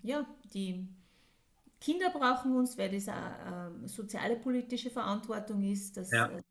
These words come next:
Speaker 1: diese Möglichkeiten auch über Schule, über, über Betreuungseinrichtungen gew-, gewährleistet wird, auch über die Vereine, über die Sportvereine. Das muss schon, dieses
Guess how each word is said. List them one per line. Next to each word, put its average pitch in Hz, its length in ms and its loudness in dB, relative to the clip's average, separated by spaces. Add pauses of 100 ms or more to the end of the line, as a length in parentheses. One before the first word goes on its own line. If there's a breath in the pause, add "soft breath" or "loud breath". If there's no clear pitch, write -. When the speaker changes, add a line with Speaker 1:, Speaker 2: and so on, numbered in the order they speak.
(120)
Speaker 1:
diese 202 200 -4
Möglichkeiten 185 1160 -2 (1000 loud breath)
auch 185 240 -2
über 190 160 0
Schule, 247 720 2
über, 180 480 -4 (560 soft breath)
über 190 160 -2
Betreuungseinrichtungen 208 1600 2
gew-, 196 280 -2
gewährleistet 202 800 0
wird, 202 260 0
auch 190 220 0
über 196 140 0
die 196 160 -2
Vereine, 196 480 -2
über 196 120 -2
die 196 100 -6
Sportvereine. 196 680 -4
Das 190 200 -8
muss 196 200 0
schon, 190 220 -4
dieses 196 300 -8